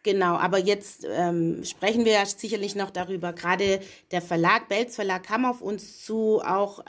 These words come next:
ähm, und das war natürlich total schön, weil das naheliegend war,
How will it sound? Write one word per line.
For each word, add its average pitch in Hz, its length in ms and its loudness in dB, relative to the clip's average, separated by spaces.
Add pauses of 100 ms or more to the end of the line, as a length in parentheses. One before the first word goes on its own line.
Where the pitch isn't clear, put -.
ähm, 170 380 0
und 170 160 -4
das 170 180 -4
war 175 120 0
natürlich 175 340 -4
total 165 340 -8
schön, 202 360 0
weil 160 100 2
das 165 160 -4
naheliegend 170 640 0
war, 165 220 -2